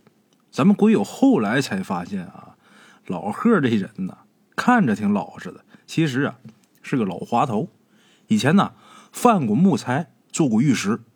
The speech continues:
甚至还从打缅甸贩运过违禁药材回内地。啊，一句话呀，他除了贩毒贩枪，什么都敢干。哎，这么个人。所以毋庸置疑，这个老贺呢，是个老江湖。不过呢，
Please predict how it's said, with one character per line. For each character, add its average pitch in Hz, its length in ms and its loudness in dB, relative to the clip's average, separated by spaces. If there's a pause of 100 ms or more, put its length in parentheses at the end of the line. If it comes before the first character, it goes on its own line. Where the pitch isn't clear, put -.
(120)
甚 214 300 4
至 175 120 2
还 165 160 2
从 190 220 2
打 185 160 2
缅 92 380 -2
甸 151 360 -2
贩 165 300 -2
运 139 140 0
过 104 140 0
违 110 180 2
禁 170 180 0
药 190 220 2
材 - 180 -10
回 107 180 -2
内 135 140 2
地。 165 160 -4 (540)
啊， - 420 -18 (140)
一 107 100 0
句 101 140 -4
话 98 140 -6
呀， - 120 -12 (540)
他 - 100 -4
除 165 300 -4
了 190 80 4
贩 131 260 0
毒 113 140 0
贩 113 180 -2
枪， 101 160 -6 (420)
什 - 200 -4
么 262 120 2
都 135 120 2
敢 85 160 -8
干。 - 160 -14 (800)
哎， 85 320 -16
这 139 100 -4
么 117 100 0
个 90 120 -6
人。 78 100 -16 (800)
所 254 120 4
以 - 20 4
毋 214 300 4
庸 214 180 6
置 180 240 2
疑， 110 100 2
这 143 120 0
个 120 80 0
老 87 240 -8
贺 143 340 -4
呢， 87 100 -10
是 - 160 -8
个 - 80 -6
老 87 200 -10
江 135 260 -2
湖。 98 220 -8 (600)
不 196 140 0
过 220 220 4
呢， 107 140 -6